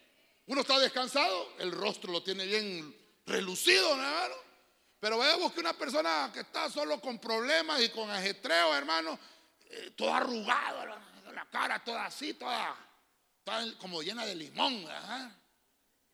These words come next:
Y le contesta hasta mal a uno. Ese hermano necesita descanso. Por eso es que yo le puse a este tema la protección del buen pastor, porque dice la Biblia que él te lleva a lugares de descanso, a donde tienes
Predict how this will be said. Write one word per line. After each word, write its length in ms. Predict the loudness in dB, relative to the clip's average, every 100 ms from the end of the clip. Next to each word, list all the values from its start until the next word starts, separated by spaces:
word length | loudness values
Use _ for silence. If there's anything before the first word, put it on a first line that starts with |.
| _ _ _
Y 100 | -8
le 140 | -6
contesta 380 | -6 0 2 2
hasta 180 | 0 -2
mal 240 | 8 8
a 80 | 8
uno. 400 | 4 0 -2 -8 -12 -20 -20 -20
Ese 240 | -16 -12 -12
hermano 320 | -10 -12 -10
necesita 440 | -10 -10 -10 -8
descanso. 540 | -10 -10 -12 -12 -16 -18 _ _ _ _ _ _ _ _ _ _ _ _ _ _ _ _ _ _
Por 160 | -2
eso 140 | 0 -2
es 60 | -2
que 80 |
yo 100 | -4
le 80 | -4
puse 280 | -6 -6 -4
a 40 |
este 160 | -4 -4
tema 260 | -4 -4 -4
la 160 | -6
protección 440 | -6 -6 -6 -6 -8
del 100 | -8
buen 220 | -10 -10
pastor, 420 | -10 -4 -4 -4
porque 760 | -8 -2 -2 -2 -8 -20 _ _ _
dice 220 | -6 -4
la 140 | -2 -2
Biblia 340 | -4 -4 -4
que 100 | -6
él 140 | -4
te 160 | -2 -2
lleva 220 | -2 -4
a 40 | -4
lugares 400 | -4 -6 -6 -4
de 140 | -6
descanso, 560 | -6 -8 -6 -6 -6 -10
a 140 | -8 -8
donde 340 | -8 -6 -6
tienes 880 | -8 -8 -4 -2 -2 -4 -6 -10 -14